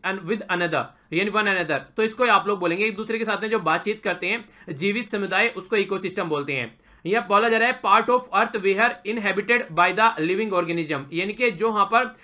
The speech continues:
जीवित जीव पाए जाते हैं उसको आप लोग बोलते हैं community of organism together with the environment in which they live, ठीक है। तो ये है यहाँ पर basically इकोसिस्टम।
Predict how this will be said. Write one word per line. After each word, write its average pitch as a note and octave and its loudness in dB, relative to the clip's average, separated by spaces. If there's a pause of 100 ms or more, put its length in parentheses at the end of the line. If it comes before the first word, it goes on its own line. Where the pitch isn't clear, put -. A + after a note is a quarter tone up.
(140)
जीवित A3 -2
जीव G#3+ -4
पाए G3+ 4
जाते G3 0
हैं A3+ 0
उसको A3 -2
आप F3+ 2
लोग F#3 -2
बोलते D3 -2
हैं A#2+ -6 (300)
community A#3+ 2
of C#4 4
organism A3 0
together G3+ 0 (140)
with D3+ -2 (200)
the G3+ 2
environment A3 0
in A3 -2
which A3+ -8 (100)
they F#3 4 (200)
live, F3 -2 (140)
ठीक G#3+ -2
है। A3+ 4 (280)
तो A#3 -4
ये G#3+ -2
है A3 -2
यहाँ G#3+ 2
पर A3 -2
basically F3+ -4
इकोसिस्टम। D#3 -6